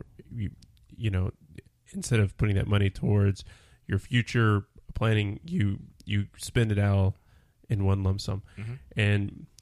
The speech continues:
Speaker 1: so there's another book that I've been reading. It's called Misbehaving, and it's by, uh, I forget his first name, but it's, like, Richard Thalen, and he's the guy, he's one of the f-, founding people of behavioral economics, right?
Speaker 2: Mm-hmm.
Speaker 1: And so one of the,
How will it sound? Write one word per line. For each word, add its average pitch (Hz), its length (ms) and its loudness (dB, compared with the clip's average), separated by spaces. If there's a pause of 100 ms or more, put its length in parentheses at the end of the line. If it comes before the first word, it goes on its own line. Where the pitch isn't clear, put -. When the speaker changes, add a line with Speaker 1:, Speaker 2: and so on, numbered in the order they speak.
(140)
Speaker 1:
so - 140 2
there's 110 180 4
another 139 220 4
book 110 240 2 (260)
that 110 80 -2
I've 107 100 2
been 101 120 0
reading. 98 300 2
It's - 100 -18
called 113 180 -2
Misbehaving, 113 720 2
and 104 180 2
it's 101 160 -2
by, 101 420 2
uh, 98 260 -2
I - 60 -6
forget 120 320 -6
his 104 100 0
first - 240 -2
name, 104 140 0
but 101 120 0 (280)
it's, - 200 -18
like, 110 140 -4
Richard 104 320 -2
Thalen, 104 380 0 (280)
and 107 120 -2
he's 107 160 0
the 107 80 -2
guy, 101 480 4
he's 110 320 0 (120)
one 113 160 4
of 107 60 4
the 101 100 0 (180)
f-, 113 180 -2
founding 104 400 0
people 104 320 -2
of 101 220 -4 (260)
behavioral 104 400 0
economics, - 540 -10 (580)
right? 101 180 0
Speaker 2:
Mm-hmm. - 380 -18 (240)
Speaker 1:
And 104 260 2
so 104 360 2
one 117 240 2
of 120 100 2
the, 104 140 2